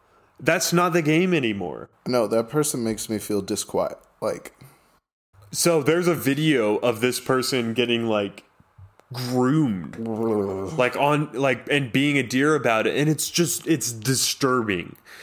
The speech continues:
Speaker 1: And I am not the kind of person who's gonna come out here and say that, you know, having these inklings towards that itself is wrong.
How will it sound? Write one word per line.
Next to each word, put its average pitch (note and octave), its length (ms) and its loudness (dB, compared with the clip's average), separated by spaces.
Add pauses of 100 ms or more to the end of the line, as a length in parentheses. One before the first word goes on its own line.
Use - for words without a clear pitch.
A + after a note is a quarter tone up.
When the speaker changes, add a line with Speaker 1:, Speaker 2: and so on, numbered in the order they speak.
(220)
Speaker 1:
And D3+ 340 2 (480)
I D#3+ 220 4
am G3 320 4
not D#3 260 2
the E3+ 60 2
kind D3 280 0
of C#3+ 120 -2
person D3+ 500 0
who's A#2 720 0 (160)
gonna B2 220 2
come B2 180 -2
out A#2 180 2
here B2 160 0
and A#2 120 0
say A#2 180 0
that, A2 300 0
you B2 120 0
know, G#2+ 180 2
having C3+ 560 0
these A#2 200 0
inklings A#2+ 480 -2
towards A#2 340 0
that A#2+ 280 0 (320)
itself C3+ 680 2
is G#2+ 280 2
wrong. G#2 560 2